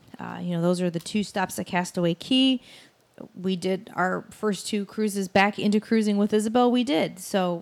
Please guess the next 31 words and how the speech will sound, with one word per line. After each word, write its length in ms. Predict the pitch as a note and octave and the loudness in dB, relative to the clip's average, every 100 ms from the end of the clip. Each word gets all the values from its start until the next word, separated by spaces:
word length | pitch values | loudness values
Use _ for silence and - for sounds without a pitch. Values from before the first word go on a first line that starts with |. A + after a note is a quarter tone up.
| - | -6
you 120 | F#3+ | -4
know, 120 | E3+ | -2
those 220 | E3+ F3 | -2 0
are, 160 | F#3 F3+ A3 | 0 0 -4
those 240 | - F#3 F3 | -6 -6 -4
are 60 | |
definitely 320 | E3+ F3 F#3 | -6 -6 -4
popular. 540 | F3+ F3 F3 E3+ E3 E3 - - - - | -4 -4 -2 0 0 -2 -10 -20 -20 -6
And 100 | G3+ | -2
in, 160 | G3+ G3 | 0 0
in 260 | - G3 F3+ | -2 -2 -2
twenty 380 | - A3+ B3 | 0 2 2
fifteen, 880 | A#3+ A#3 G#3+ - - G3+ F#3 F#3 F#3+ - - - - - - - - - - - | 2 0 0 -2 -2 0 0 -2 -4 -8 -20 -20 -20 -20 -20 -20 -18 -20 -16 -4
two 140 | B3 | 0
adults, 420 | A#3+ G#3+ G#3 - | 6 6 6 0
two 200 | - A3 | -2 -2
kids, 600 | G3 A3+ F#3+ F#3 F#3 - - - - - - | 0 2 2 2 -4 -16 -18 -20 -20 -20 -4
um, 420 | F#3+ F3 E3+ E3 - _ _ _ _ _ _ | -2 0 -2 -6 -10 _ _ _ _ _ _
you 220 | - F3+ F3+ | -10 -4 0
know, 340 | E3+ E3+ - - _ _ _ _ _ _ - | 0 0 -4 -10 _ _ _ _ _ _ -10
uh, 240 | - - G#3 _ _ | -10 -8 -12 _ _
pricing 400 | - A#3 A#3 A3+ | 2 4 4 2
hasn't 260 | G#3+ F#3+ F#3+ | 2 2 -2
changed 540 | - F#3 F3+ - - | -2 -4 -4 -8 -10
too, 160 | - G#3 | -2 -2
too 220 | - G3 | 0 0
much. 440 | F#3 F3 F3 - - - - - _ - | 2 0 0 -6 -12 -20 -20 -20 _ -4
Um, 280 | F#3+ F3 F#3+ | -2 -2 -2
end 160 | - G#3 | 2 4
of 120 | G3+ | 4
June, 540 | F3 F#3+ F3+ F3 F3 | 2 2 4 2 0